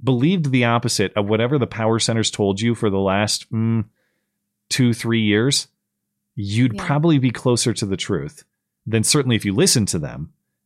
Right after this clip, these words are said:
Speaker 1: And maybe if you um, tried to evaluate all these things, uh, for yourself. Hopefully you can do that with a high degree of accuracy.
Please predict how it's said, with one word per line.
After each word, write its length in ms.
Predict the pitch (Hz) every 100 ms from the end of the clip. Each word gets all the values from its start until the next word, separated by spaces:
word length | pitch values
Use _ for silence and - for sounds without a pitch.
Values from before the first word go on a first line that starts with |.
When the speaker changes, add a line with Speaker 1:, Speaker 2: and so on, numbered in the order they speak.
| -
Speaker 1:
And 300 | 113 107 110
maybe 520 | 127 151 131 110 107
if 160 | 101 -
you 400 | 101 95 92 95 _ _ -
um, 480 | 95 87 82 82 85 _ _ _ _
tried 280 | - 123 107
to 120 | 113 101
evaluate 460 | 92 90 87 85
all 100 | 82
these 180 | 80 82
things, 440 | 92 82 82 - - _ - _ _ _ -
uh, 160 | 85 82
for 140 | - 101
yourself. 380 | 82 - 85 104
Hopefully 260 | 113 123
you 80 | 104
can 140 | 104
do 160 | 92 107
that 220 | 98 87
with 160 | 107 101
a 80 | 92
high 180 | 110 101
degree 260 | 95 104
of 60 | 92
accuracy. 580 | 123 139 110 90 87